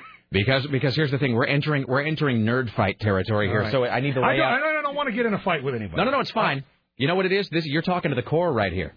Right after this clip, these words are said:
Speaker 2: You know, this cum to core out there in the audience. This is where the audience
Speaker 1: No,
Speaker 2: lives,
Speaker 1: no,
Speaker 2: my
Speaker 1: no,
Speaker 2: friend.
Speaker 1: I, I get it, and I, uh, the phones aren't ringing yet,
Speaker 2: So
Speaker 1: so.
Speaker 2: I will say this. Let me say a couple things. One, uh,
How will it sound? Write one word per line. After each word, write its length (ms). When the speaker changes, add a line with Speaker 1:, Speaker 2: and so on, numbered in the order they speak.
Speaker 2:
You 100
know, 80
this 200
cum 380
to 80
core 340
out 100
there 140
in 60
the 80
audience. 320
This 120
is 80
where 120
the 100
audience 300
Speaker 1:
No, 100
Speaker 2:
lives, 140
Speaker 1:
no, 80
Speaker 2:
my 100
Speaker 1:
no, 120
Speaker 2:
friend. 260
Speaker 1:
I, 80
I 40
get 220
it, 120
and 140
I, 220
uh, 60
the 100
phones 300
aren't 180
ringing 300
yet, 240
Speaker 2:
So 140
Speaker 1:
so. 40
Speaker 2:
I 120
will 120
say 180
this. 240
Let 120
me 80
say 140
a 60
couple 200
things. 180
One, 400
uh, 600